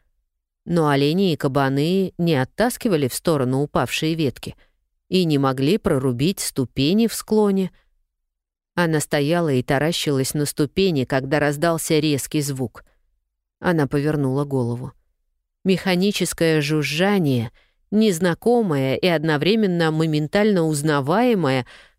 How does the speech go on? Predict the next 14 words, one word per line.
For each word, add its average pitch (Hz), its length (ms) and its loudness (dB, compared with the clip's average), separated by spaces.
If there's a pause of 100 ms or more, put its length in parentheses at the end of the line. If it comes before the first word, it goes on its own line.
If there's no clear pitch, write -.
хотя 202 440 -2
она 208 220 2
не 190 160 0
слышала 202 600 0
его 156 480 2
уже 175 280 0
много 208 500 2
лет. 247 500 0 (840)
Один 190 500 0
раз, 202 400 -2 (380)
два, 160 540 0 (220)
три. 165 420 0 (680)
Мотор 151 380 0
закашлялся 165 960 -2